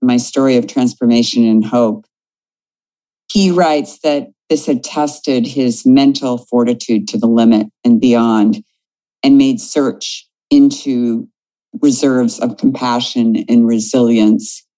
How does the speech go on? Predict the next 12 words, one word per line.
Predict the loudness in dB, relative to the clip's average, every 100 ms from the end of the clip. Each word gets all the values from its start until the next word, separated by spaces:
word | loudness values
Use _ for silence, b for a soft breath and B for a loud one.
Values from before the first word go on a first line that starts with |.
| _ _ _ -12
he | 0 4
never | 4 2 0
knew | 2 2
he | 0
had, | -2 -4 -2 0 -2 -8 _ _ _ -2
forcing | 0 2 2 2
him | 2 -2
to | -2
learn | -4 0 0
how | 0 -2
to | -4
live | -2 0 0 -2